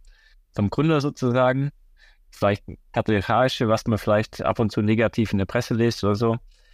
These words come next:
Ähm, dass das in dem Bereich halt, und der David halt eher vielleicht das junge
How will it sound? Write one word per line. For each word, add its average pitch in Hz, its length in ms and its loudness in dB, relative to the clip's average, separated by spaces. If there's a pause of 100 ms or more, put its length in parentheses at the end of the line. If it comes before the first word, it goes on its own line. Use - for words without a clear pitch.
(320)
Ähm, 101 320 0
dass 107 160 0
das - 180 -6
in 127 60 2
dem 110 60 4
Bereich 104 360 2
halt, 104 380 -2
und 95 80 0
der 104 80 2
David 101 320 2
halt 104 120 0
eher 107 140 2
vielleicht 104 220 -2
das - 160 -6
junge 104 480 0